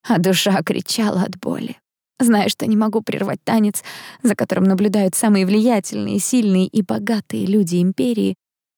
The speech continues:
Я танцевала, будто кукла. На моих глазах сами собой появились слезы. "Что случилось?" спросил Даррелл, непонимающе глядя на меня. "Я тебя обидел? Наступил на ногу или что?" "Все хорошо",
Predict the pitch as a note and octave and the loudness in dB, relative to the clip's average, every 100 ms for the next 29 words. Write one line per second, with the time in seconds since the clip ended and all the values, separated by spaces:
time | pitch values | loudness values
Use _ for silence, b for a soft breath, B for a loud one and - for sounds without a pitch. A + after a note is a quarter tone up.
0 | _ - G#3+ - E3+ - G#3+ F#3+ F3+ F#3+ | _ -4 -2 0 0 -2 -4 -6 -6 -8
1 | - - - - G#3+ - _ _ _ _ | -12 -12 -12 -12 -14 -20 _ _ _ _
2 | _ A3+ E3+ E3 D#3+ F3 E3 F#3 F3+ - | _ 2 4 4 2 0 0 0 -2 -2
3 | F#3+ F3+ - F#3 F3 E3+ - F3+ F3+ F#3+ | 0 0 -2 -4 -2 -4 -4 -6 -4 -6
4 | G3+ G3+ - A3 A#3 - - _ _ _ | -6 -8 -8 -10 -14 -16 -18 _ _ _
5 | - - - C3+ D3+ - - - - _ | -14 -6 -4 -2 -4 -6 -6 -8 -12 _
6 | _ _ _ - F#3+ E3 F3 E3 E3+ E3 | _ _ _ -4 -2 0 0 2 2 2
7 | D#3 D#3+ E3 E3+ E3+ E3 F#3 F3+ D#3+ D3+ | 2 2 2 2 2 2 -2 -2 -2 -2
8 | D3 D3 D3+ D3+ - _ _ _ _ _ | -2 0 -2 -4 -8 _ _ _ _ _
9 | - - C3 A#2 C#3 D3+ C#3+ _ - C#3 | -4 -2 0 2 2 0 -2 _ -2 -2
10 | - - C3 B2+ E3 F#3 C#3+ B2 C#3 D3+ | -2 -2 0 2 2 2 0 0 2 0
11 | - - D#3+ _ _ _ _ _ _ _ | -2 -6 -8 _ _ _ _ _ _ _
12 | _ - - G#3+ - - G3+ - | _ -14 -8 -8 -8 -8 -6 -6